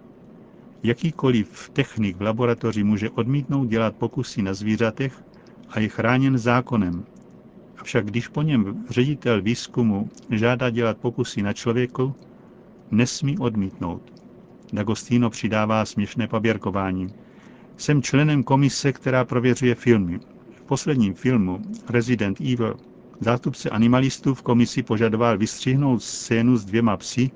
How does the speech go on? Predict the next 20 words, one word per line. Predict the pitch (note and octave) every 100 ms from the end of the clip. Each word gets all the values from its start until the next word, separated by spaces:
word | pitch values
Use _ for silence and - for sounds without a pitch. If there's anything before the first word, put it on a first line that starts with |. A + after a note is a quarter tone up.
| - - - - - -
úděsně | A2 A2+ - B2 A2
zlými | G#2 A2 G2+
strašidly, | - A#2 G#2+ - A2+ A#2+ C#3+ - - - - - -
které | C#3 C3+
zabije | G#2 A2+ B2 B2+
hlavní | A#2 B2 A#2
představitelka | - A2 - A#2+ A2+ B2 A#2+ A#2+ B2 B2
Mila | A2+ A#2
Jovovič, | F#2 F#2+ G2 G#2+ C3 - - - - - - - -
zatímco | B2+ - D#3+ D#3+
vůbec | A2+ C3+ D3 -
nic | C3+ C#3 -
nenamítá | A#2 B2 B2 B2+ B2 B2+
proti | B2 A#2 A2+
scénám | G2+ - B2 B2 A2 F2+
masakru | G2+ - A#2+ - A#2+
mezi | A2+ G2
lidmi, | F2 G2 G#2 B2 B2+ - - - -
víceméně | B2+ B2+ C3 B2 A#2+ A#2 C3 -
strašidly.“ | - G#2 G2 - D#2